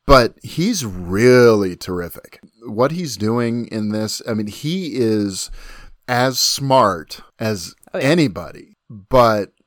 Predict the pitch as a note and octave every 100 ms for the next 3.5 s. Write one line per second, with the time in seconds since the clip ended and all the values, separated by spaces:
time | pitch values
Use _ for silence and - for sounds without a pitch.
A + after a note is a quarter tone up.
0 | _ _ _ - B2 G#2 - C3 B2 G2
1 | A#2 A2 F#2+ G2+ - G2 F#2 G#2+ A2+ -
2 | A2 F#2+ F#2 F2 E2+ F#2+ F#2 G2+ G2 F2+
3 | D#2 - - -